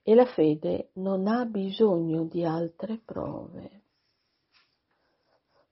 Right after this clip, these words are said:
Perché chiunque si esalta sarà umiliato, chi invece si umilia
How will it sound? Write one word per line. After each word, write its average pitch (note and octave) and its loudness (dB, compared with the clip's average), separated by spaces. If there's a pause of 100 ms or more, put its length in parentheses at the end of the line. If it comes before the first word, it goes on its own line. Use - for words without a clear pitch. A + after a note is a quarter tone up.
(920)
Perché F3 -2
chiunque F#3 2
si - -6
esalta E3+ 4
sarà E3 -4
umiliato, F3+ 0
chi F3+ -8
invece F3+ -2
si - -14
umilia F3+ -2